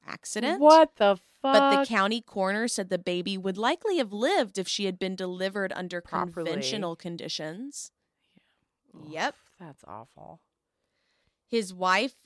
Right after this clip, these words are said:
Speaker 1: was Donna Jean Young. That was his first wife who gave birth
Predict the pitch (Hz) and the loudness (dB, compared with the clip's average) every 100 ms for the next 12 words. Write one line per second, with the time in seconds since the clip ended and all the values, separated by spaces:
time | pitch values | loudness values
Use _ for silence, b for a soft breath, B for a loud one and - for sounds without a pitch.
0 | _ 196 180 170 180 185 196 185 190 185 | _ -10 -10 -4 -2 0 -2 -6 -8 -6
1 | 190 180 165 170 220 196 160 180 180 - | -6 -6 -6 -8 -10 -8 -10 -10 -12 -10
2 | 175 175 - 170 170 - 180 156 156 _ | -10 -10 -8 -8 -8 -10 -12 -12 -12 _
3 | 185 196 208 - | -4 -2 -4 -12